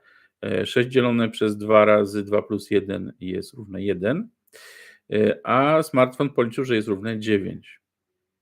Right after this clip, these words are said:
E, oczywiście wiadomo, która odpowiedź jest prawidłowa. Wynik jest jeden, obowiązuje kolejność wykonywania działań w matematyce i należy się jej trzymać.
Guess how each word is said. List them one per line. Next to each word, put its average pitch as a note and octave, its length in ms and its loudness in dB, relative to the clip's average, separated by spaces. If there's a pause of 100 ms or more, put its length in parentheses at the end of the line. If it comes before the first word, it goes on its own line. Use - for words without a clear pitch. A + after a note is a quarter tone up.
(1200)
E, G#2 560 -4
oczywiście B2 560 0 (1900)
wiadomo, C#3+ 320 6
która A#2 500 0
odpowiedź A2+ 420 -2
jest G#2+ 400 -6 (160)
prawidłowa. A2 560 2
Wynik G#2+ 360 -2
jest G#2+ 520 -6
jeden, G#2+ 440 2
obowiązuje G2+ 540 -6
kolejność G2+ 760 -6
wykonywania G#2 640 -6
działań G2+ 600 0
w G2+ 80 -10
matematyce G#2 760 -8
i G#2 100 -6
należy G#2+ 380 0
się A2 120 -10
jej G#2 100 -8
trzymać. G#2+ 500 -8